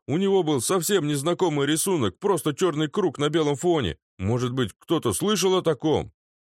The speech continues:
"Я слышала. В команду Тверской скорости переводят новенькую. Я оформляла её документы в отделе кадров. Может, это она решила отличиться в первый же день?" Анна вздохнула.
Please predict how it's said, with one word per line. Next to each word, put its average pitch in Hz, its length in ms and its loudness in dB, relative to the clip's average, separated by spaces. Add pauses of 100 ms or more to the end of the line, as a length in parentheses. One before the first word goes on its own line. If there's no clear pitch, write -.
(140)
"Я 240 260 2
слышала. 175 680 2 (140)
В - 80 -20
команду 214 420 0
Тверской 208 420 0
скорости 226 480 0
переводят 202 500 -2
новенькую. 160 680 0 (120)
Я 220 240 2
оформляла 220 580 0
её 180 260 0
документы 175 580 0
в 151 40 2
отделе 165 340 0
кадров. 139 560 0 (320)
Может, 202 300 0
это 202 260 2
она 208 320 0 (180)
решила 214 440 0
отличиться 202 540 -2
в - 60 -10
первый 196 280 0
же 180 160 0
день?" 214 380 -2 (540)
Анна 151 460 0
вздохнула. 120 960 -2